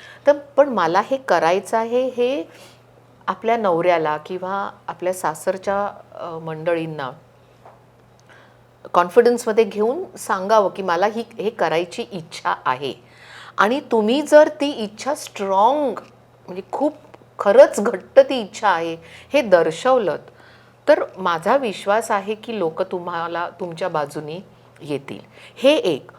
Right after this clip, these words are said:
दुसरं, कुठलीही गोष्ट अगदी सहजगत्या नाही मिळत, तुम्हाला त्याच्यासाठी खूप मेहनत करायला लागते, ती मेहनत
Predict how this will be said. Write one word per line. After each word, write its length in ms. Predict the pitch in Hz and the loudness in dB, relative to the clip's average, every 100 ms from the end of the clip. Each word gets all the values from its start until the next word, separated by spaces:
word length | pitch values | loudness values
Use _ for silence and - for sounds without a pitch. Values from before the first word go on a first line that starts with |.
| - - | -20 -12
दुसरं, 640 | 165 262 269 302 269 165 | -2 -2 0 4 6 6
कुठलीही 580 | 160 214 202 220 233 302 | 2 -6 -6 -8 -4 -2
गोष्ट 460 | 220 202 - - 214 247 330 - _ _ _ _ _ _ _ _ _ _ _ _ _ _ _ - | 2 0 0 -2 0 0 -6 -14 _ _ _ _ _ _ _ _ _ _ _ _ _ _ _ -2
अगदी 520 | 151 156 160 220 - - | -2 -2 -8 -8 -10 -14
सहजगत्या 840 | - 190 175 208 175 165 165 175 | -2 -2 0 -2 -4 -8 -6 -8
नाही 300 | 175 139 143 | -8 -10 -10
मिळत, 360 | 147 110 104 - - _ _ - - - - | -12 -14 -16 -20 -20 _ _ -20 -20 -20 -10
तुम्हाला 280 | 226 208 240 | -2 2 2
त्याच्यासाठी 500 | 240 226 240 240 240 240 | 2 0 0 -2 -4 -6
खूप 320 | - 262 311 | -2 -2 0
मेहनत 320 | 233 202 175 165 | 0 2 -2 -2
करायला 260 | 143 131 131 | -4 -4 -4
लागते, 440 | 127 - - 175 - - - - | -8 -10 -14 -14 -16 -20 -20 -12
ती 100 | 247 | -8
मेहनत 440 | 254 196 185 196 | -6 -6 -6 -6